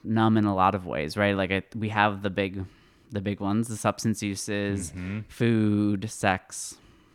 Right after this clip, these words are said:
Speaker 1: And then,
Speaker 2: Yeah.
Speaker 1: but then once you start to kinda go down your list of things, there's a lot of ways we can
Speaker 2: Yep.
Speaker 1: numb.
Speaker 2: Yep.
Speaker 1: Um, and yeah.
Speaker 2: It, it's incredible how, um, how hard it just is to sit in our human body sometimes.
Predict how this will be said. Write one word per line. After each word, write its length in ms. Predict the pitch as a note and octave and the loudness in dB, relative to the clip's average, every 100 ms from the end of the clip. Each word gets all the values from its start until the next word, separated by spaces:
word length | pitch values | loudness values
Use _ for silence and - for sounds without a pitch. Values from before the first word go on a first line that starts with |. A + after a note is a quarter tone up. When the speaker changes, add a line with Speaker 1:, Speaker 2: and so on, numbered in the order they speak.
| _ - | _ -4
Speaker 1:
And 220 | A2 G2 | 0 2
then, 120 | G2 | 0
Speaker 2:
Yeah. 60 | F#2+ | 0
Speaker 1:
but 160 | - G#2+ | 0 2
then 360 | A#2 A2+ G#2+ G2+ | 2 4 2 0
once 260 | G2 - | -2 -4
you 240 | G2 F#2 F#2 _ _ _ | -4 -4 -6 _ _ _
start 200 | G#2+ G2 | -4 -2
to 60 | |
kinda 180 | G#2+ G2 | -2 -2
go 200 | F#2 F#2+ | 0 -2
down 300 | F#2 F#2+ F#2+ | -2 -2 -2
your 120 | F#2 | -2
list 360 | F2+ F#2+ C#3 - | -2 -4 -4 -8
of 100 | A#2 | -4
things, 300 | C#3+ D3 D3 | 2 2 4
there's 160 | A#2 G#2 | 2 2
a 40 | |
lot 220 | F#2+ F2 | 2 2
of 100 | E2+ | 0
ways 280 | F#2 F2+ F2 | -4 -4 -4
we 100 | F#2 | -8
can 360 | F2 F2 E2 F#2 _ _ _ _ _ | -6 -6 -6 -8 _ _ _ _ _
Speaker 2:
Yep. 200 | - F2 | -14 -8
Speaker 1:
numb. 440 | - G2+ G2 B2+ F#3 _ - | 0 2 4 2 -2 _ -20
Speaker 2:
Yep. 220 | C#4+ - | -18 -6
Speaker 1:
Um, 560 | G2+ F#2 F2+ F2+ F#2 A2 _ _ - - | -2 -2 -2 -4 -6 -12 _ _ -18 -6
and 340 | F#2+ F2 F2+ - | -4 -4 -6 -12
yeah. 160 | G#2 F2+ - _ _ | -14 -14 -18 _ _
Speaker 2:
It, 160 | A#2+ - | -6 -4
it's 180 | A#2+ - | -6 -6
incredible 600 | G#2+ - F#2+ G#2+ A#2+ B2+ | -8 -4 -2 0 0 -2
how, 440 | - D#2 D2+ D#2 - | -2 -2 -2 -4 -6
um, 440 | D2+ C#2+ C#2 D2 _ _ _ _ | -8 -8 -14 -20 _ _ _ _
how 180 | - F2 | -10 -8
hard 300 | - F2 F2+ | -4 -4 -6
it 120 | D#2+ | -8
just 280 | F2 - - | -12 -12 -12
is 360 | D#2+ D#2 - | -12 -12 -14
to 180 | - - | -16 -14
sit 360 | - - E2+ - | -12 -10 -10 -12
in 80 | D#2+ | -12
our 100 | D2 | -14
human 300 | - D#2+ D2+ | -14 -16 -14
body 280 | - D2+ D2 | -16 -16 -16
sometimes. 580 | - - - B1+ - | -16 -16 -16 -14 -16